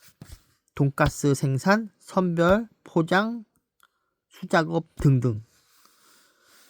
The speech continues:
근무는 여덟, 오전 여덟 시 십 분부터 십칠 시 삼십 분까지, 휴게 시간 한 시간 이십 분 포함. 근무 조건,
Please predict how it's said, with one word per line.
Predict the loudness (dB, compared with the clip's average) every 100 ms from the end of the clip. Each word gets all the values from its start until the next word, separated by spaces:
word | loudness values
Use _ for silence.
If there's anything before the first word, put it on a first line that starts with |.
| _ _ _ _
근무는 | 4 6 6 6 6 6 6 6 6 4 4 2 2 2 0 -2 -10 _ _ _ _ -8
여덟, | -4 2 2 2 -2
오전 | 0 4 4 4
여덟 | 2 2
시 | 0 -2 -4
십 | -4 -6
분부터 | -2 -2 -2 -4 0 4 4 0 -8 _ _
십칠 | -20 -20 -8 -6
시 | -4
삼십 | -4 -4 -4 -6
분까지, | -6 -4 -2 -4 -6 -14 -14 _ _ _ _ _ _
휴게 | -16 0 0
시간 | 0 0 0 0 -4 _ _
한 | -6 -4 -2
시간 | -2 -2 0
이십 | 0 -2 -4
분 | -2 -2 -2
포함. | -4 -4 -4 -6 _ _ _ _ _ _ _ _ _ _ _
근무 | 2 4 6 4
조건, | 2 -2 0 0 0